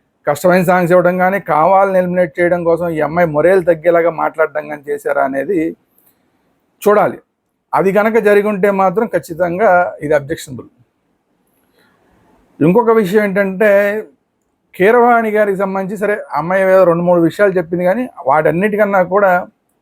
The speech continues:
పెళ్ళిళ్ళలో పాడేవాళ్ళు నా దృష్టిలో అసలు సింగర్లే కాదు అని డ్యామేజింగ్గా మాట్లాడడం ఏదైతే ఉందో అది కరెక్ట్ కాదు. సింగర్ అనేవాడు రోడ్డు మీద పాడినా సింగరే, పెళ్ళిళ్ళలో పాడినా సింగరే,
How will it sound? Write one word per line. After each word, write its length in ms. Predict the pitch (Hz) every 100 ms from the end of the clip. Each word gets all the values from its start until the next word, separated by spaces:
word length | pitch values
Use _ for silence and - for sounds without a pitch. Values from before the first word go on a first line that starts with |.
| _ _ _ _ _ _
పెళ్ళిళ్ళలో 520 | 190 233 277 277 262 240 202
పాడేవాళ్ళు 520 | 220 220 220 214 214 196
నా 40 | 185
దృష్టిలో 220 | 175 - 220
అసలు 140 | 202 185
సింగర్లే 380 | 180 208 202 208 180
కాదు 240 | 185 180 190
అని 100 | 185 151
డ్యామేజింగ్గా 520 | 175 196 196 190 185 180
మాట్లాడడం 400 | 175 170 170 165 165
ఏదైతే 240 | 160 151
ఉందో 120 | 156 185
అది 60 | 156
కరెక్ట్ 220 | - - -
కాదు. 140 | - _ _ _ _ _ _ _ _ _ _ _ _ _ _ _ _
సింగర్ 420 | - 170 180 233 233
అనేవాడు 440 | 214 208 196 202 190
రోడ్డు 200 | 180 180 202
మీద 120 | 196 170
పాడినా 280 | 180 180 180 180
సింగరే, 280 | 180 175 214 262 _ _ _ _ _ _ _ _ _ -
పెళ్ళిళ్ళలో 460 | 139 180 185 190 190 175
పాడినా 260 | 180 175 170
సింగరే, 320 | 180 170 185